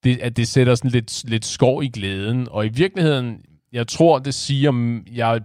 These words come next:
bange for, at det siger mere om mig, end det gør om så meget andet, ikke? At jeg har over det her,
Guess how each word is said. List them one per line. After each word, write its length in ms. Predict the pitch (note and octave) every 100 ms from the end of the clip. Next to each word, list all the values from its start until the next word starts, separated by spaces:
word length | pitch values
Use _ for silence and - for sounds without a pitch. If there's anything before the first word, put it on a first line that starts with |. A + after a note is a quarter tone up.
| -
bange 340 | A#2+ C#3+ B3+ A#3+
for, 320 | B2 G2 F#2
at 220 | - A2+
det 120 | A2
siger 320 | - B2+ B2
mere 580 | B2 A#2 A2 A2 C#3+ C#3
om 460 | - A2 G#2+ F#2+ F#2 _ _ _ _ _ _
mig, 680 | F2+ F#2 G2+ G2+ B2+ C#3 -
end 200 | A2 G#2+
det 140 | G#2 G2+
gør 180 | G#2 A2+ A2+
om 460 | A2 G#2 F#2+ F#2 - _ _ _ _
så 160 | - A2
meget 280 | G2 G#2 A2+
andet, 300 | G2 G2+ A2+
ikke? 240 | B2 -
At 340 | G#2+ G2 - _
jeg 300 | F#2+ G2 D3
har 200 | D3+ D#3+
over 200 | C3 C3
det 200 | A#2+ B2
her, 300 | A#2 A2 D2+